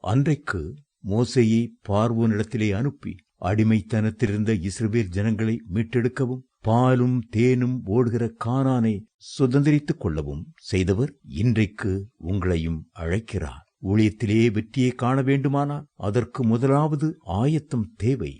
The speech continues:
அந்த ஆயத்தம் ஜெபத்தில்தான் ஆரம்பமாகிறது.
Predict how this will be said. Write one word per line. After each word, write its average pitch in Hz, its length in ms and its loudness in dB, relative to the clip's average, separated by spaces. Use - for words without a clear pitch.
அந்த 101 280 2
ஆயத்தம் 160 640 2
ஜெபத்தில்தான் 113 840 2
ஆரம்பமாகிறது. 123 840 -2